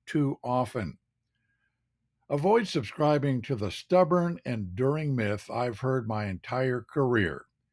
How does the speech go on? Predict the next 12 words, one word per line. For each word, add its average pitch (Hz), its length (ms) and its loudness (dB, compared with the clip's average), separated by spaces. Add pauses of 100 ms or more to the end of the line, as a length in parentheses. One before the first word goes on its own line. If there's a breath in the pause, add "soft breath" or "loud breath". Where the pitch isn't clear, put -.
(380)
It 110 180 -4
goes 135 320 4
like 113 400 0
this: 143 560 0 (420)
"If 131 220 0
the 123 100 0
ball 165 300 6
doesn't 151 400 2
cross 151 320 2
the 156 100 -2
neutral 170 320 0
zone, 139 480 2